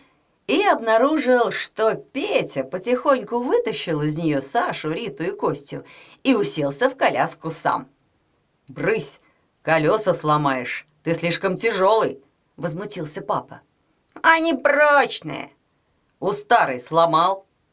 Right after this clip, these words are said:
«У старой не я сломал, а мама!» заявил Петя. Мама смутилась. Отчасти Петя был прав.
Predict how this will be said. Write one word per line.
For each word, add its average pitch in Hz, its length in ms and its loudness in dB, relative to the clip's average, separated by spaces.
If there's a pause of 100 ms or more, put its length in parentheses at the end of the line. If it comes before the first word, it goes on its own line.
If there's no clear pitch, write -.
(420)
«У 381 100 0
старой 392 520 2
не 320 220 -2
я 339 160 6
сломал, 262 720 2
а 240 140 6
мама!» 247 600 4 (540)
заявил 160 480 -2
Петя. 156 460 -6 (680)
Мама 269 320 2
смутилась. 160 840 -4 (540)
Отчасти 302 560 -2
Петя 254 300 -2
был 247 160 -2
прав. 247 340 -4